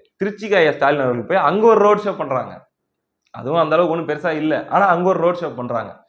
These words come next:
என்னன்னா, "நாங்களும், அ, இங்க ரோட் ஷோ பண்ணி வெயிட் காட்டுவோம்" அப்படின்ட்டு, அதுக்கு போட்டியாக இங்க செய்யணும்ட்டு. அதுக்கப்புறம் அங்க ரோட் ஷோ பண்ணிட்டு கரூருக்கு போறாங்க.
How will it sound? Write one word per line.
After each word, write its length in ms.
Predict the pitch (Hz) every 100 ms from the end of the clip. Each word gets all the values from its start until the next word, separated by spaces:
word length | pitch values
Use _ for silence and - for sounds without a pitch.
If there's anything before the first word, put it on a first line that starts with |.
| _ _ 135
என்னன்னா, 300 | 160 160 165
"நாங்களும், 520 | 135 143 151 156 156 - _ -
அ, 200 | 127 120
இங்க 440 | 120 127 123 117 113
ரோட் 220 | 123 123
ஷோ 120 | 117
பண்ணி 200 | 107 113
வெயிட் 260 | 107 117 104
காட்டுவோம்" 420 | 107 104 104 101
அப்படின்ட்டு, 300 | 101 101 110
அதுக்கு 360 | 113 143 151 127
போட்டியாக 480 | 135 135 120 117
இங்க 160 | 117 113
செய்யணும்ட்டு. 540 | 110 107 107 104 92 - -
அதுக்கப்புறம் 540 | 120 165 196 202 202
அங்க 180 | 156 170
ரோட் 180 | 170 156
ஷோ 200 | 147 117
பண்ணிட்டு 500 | 113 107 135 220 - _ _ -
கரூருக்கு 360 | 135 170 165 120
போறாங்க. 260 | 110 98